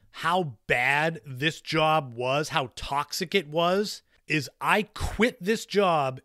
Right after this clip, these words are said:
in the middle of the covid pandemic with no backup plan. I would rather dive into the stormy sea than sit on the dock, even if it's rickety and falling apart.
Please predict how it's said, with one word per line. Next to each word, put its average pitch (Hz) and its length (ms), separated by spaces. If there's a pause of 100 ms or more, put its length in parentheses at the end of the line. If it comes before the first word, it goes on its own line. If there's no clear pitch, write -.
in 160 220
the 151 80
middle 165 540
of 180 160
the 151 100
covid 170 440
pandemic 156 760 (100)
with 139 340
no 151 420
backup 151 500
plan. 101 320 (1080)
I 156 140
would 180 200
rather 165 380 (220)
dive 185 460
into 202 220
the 151 140
stormy 180 640
sea 170 640 (180)
than 139 260
sit - 460
on 180 220
the 143 80
dock, 135 520
even 156 260
if 160 120
it's 147 160
rickety 143 640
and 127 100
falling 147 400
apart. 117 480